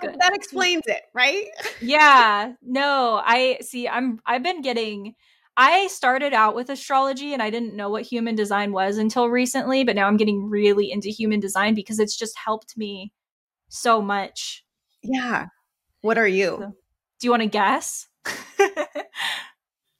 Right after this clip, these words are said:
Speaker 1: What, so are, there's one that I don't really, what are the types? I forget. It's
Speaker 2: Generators, manifesting generators, projectors, manifestors, and reflectors. That's in order from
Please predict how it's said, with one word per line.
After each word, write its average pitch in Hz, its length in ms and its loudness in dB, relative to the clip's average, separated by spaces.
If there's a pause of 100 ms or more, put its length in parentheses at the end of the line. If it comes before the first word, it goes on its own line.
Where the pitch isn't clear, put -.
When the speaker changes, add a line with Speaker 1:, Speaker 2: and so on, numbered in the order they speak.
(440)
Speaker 1:
What, - 500 -6
so - 240 -2
are, 233 260 0 (580)
there's 240 220 0
one 262 200 2
that 339 100 2
I 339 80 2
don't 240 220 -2
really, 233 440 -2 (220)
what 254 440 -2
are 269 200 6
the 226 120 -6 (140)
types? 233 300 -2
I 196 80 -4
forget. 170 380 -2 (200)
It's 220 300 -4 (600)
Speaker 2:
Generators, 381 680 4
manifesting 285 680 0
generators, 269 800 -2 (180)
projectors, 240 680 0
manifestors, 214 920 -4
and 202 160 -8
reflectors. - 720 -6
That's 202 260 -4
in 214 140 2
order 202 300 4
from 190 600 0